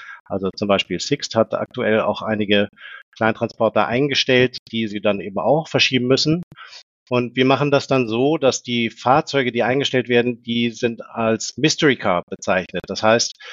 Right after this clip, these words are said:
die Station kann vor Ort frei disponieren, welches Fahrzeug sie den Kunden mitgibt. Äh, und deswegen ist es immer eine Überraschung. Aber in dem Fall differenzieren wir schon zwischen den Kleintransportern und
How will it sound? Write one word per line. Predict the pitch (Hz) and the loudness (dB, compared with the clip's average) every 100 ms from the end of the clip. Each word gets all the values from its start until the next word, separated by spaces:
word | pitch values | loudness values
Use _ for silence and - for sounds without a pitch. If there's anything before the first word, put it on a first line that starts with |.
| - _ 113 | -20 _ -10
die | |
Station | - 110 - 127 143 151 | -4 -4 -2 2 4 2
kann | 131 127 | 0 0
vor | - 123 | 2 2
Ort | 117 120 - | 4 2 0
frei | - 110 117 | 2 2 4
disponieren, | 127 - 123 135 120 | 0 -2 0 2 4
welches | 104 117 143 - | 2 2 0 0
Fahrzeug | 110 107 - 147 - - | 2 2 2 0 0 -8
sie | 117 110 | -6 -2
den | 107 104 | -2 0
Kunden | 117 101 | -2 0
mitgibt. | 107 - 165 - _ - - - - _ _ | 0 0 -2 -2 _ -20 -14 -12 -14 _ _
Äh, | 110 107 | 0 2
und | 104 107 | 0 0
deswegen | 117 120 | 0 0
ist | 120 | 0
es | 120 113 | -2 -4
immer | 131 | -2
eine | 120 123 | -2 0
Überraschung. | 117 104 104 117 95 | 0 2 2 0 -4
Aber | 87 107 | -6 -6
in | 104 | -4
dem | 120 120 | -4 -2
Fall | 131 117 | 0 0
differenzieren | 117 - 113 - 123 | 0 -4 -4 0 0
wir | 117 107 | 0 0
schon | - 135 139 127 _ | 2 2 2 -2 _
zwischen | - 120 - 110 | -4 -2 0 0
den | 101 98 | 0 0
Kleintransportern | - 107 120 123 113 113 113 110 101 | 2 2 2 0 0 2 4 4 0
und | - | -4